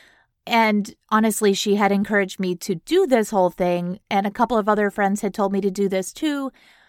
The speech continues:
It, I really didn't think that this would hit a nerve,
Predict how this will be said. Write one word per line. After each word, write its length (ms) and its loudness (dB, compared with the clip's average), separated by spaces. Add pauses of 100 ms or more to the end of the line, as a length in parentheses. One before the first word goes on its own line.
(380)
It, 220 -2 (880)
I 240 0
really 280 0
didn't 340 -2
think 180 0
that 140 -4
this 140 -4
would 120 2
hit 160 -2
a 80 0
nerve, 400 2